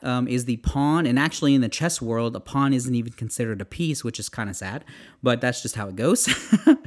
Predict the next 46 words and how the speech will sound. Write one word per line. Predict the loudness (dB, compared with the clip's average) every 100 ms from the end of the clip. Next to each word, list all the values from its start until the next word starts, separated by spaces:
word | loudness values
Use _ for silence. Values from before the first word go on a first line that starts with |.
| -16 -20 -20 -2
So | 4 6
we've | 6
got | 6 6
our | 4
pawns, | 2 0 2 2 0 -2
we've | -2
got | -2 0
eight | 2 2
of | 4
them, | 2 2 0 -4
and | -2 0 0 -2
they | 0 2
move | 4 4 4 2
only | 0 0 0 -2
forward | 0 0 2 0 -2
in | -4 -4
the |
game. | -2 -2 -2 -4 -10 _ -20 -20 _ -6
And | 0 2 2 2 0
if | -4
they | -4 -2
have | -2 0
not | 0 0
moved | 0 0 0 0
yet, | 0 0
they | -2
have | -2 -2
the | -2 -2
option | -4 -4 -4 -2
of | -4 -4
moving | -4 -4 -6 -6
two | -8 -4 -2 -2
squares | -2 -2 -2 -4 -8
in | -4 -2
that | 0 -2
first | -4 -4 -4 -4
move, | -4 -2 -6 _ _ _ _
or | 2 4 4
just | 0 0
moving | 0 0 0
one | 0 0
square | -2 -6 -6 -6
in | -8 -8
that | -8
first | -12 -14 -14 -14
move, | -18 -20